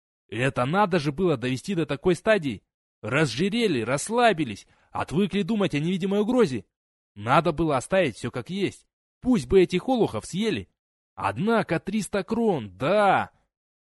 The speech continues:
Теперь нежитя нужно приманить и запечатать.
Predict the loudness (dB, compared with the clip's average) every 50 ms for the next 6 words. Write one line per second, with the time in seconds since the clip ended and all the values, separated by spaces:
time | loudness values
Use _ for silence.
0 | _ _ _ -14 -14 -12 -10 -6 -6 -4 -4 -4 -2 0 0 0 0 -2 -4 -4
1 | -4 -4 -2 -4 -4 -4 -4 -4 -2 -2 -2 -2 -2 -2 -4 -4 -6 -6 -6 -6
2 | -8 -8 -8 -4 -2 0 0 -2 -4 -8 _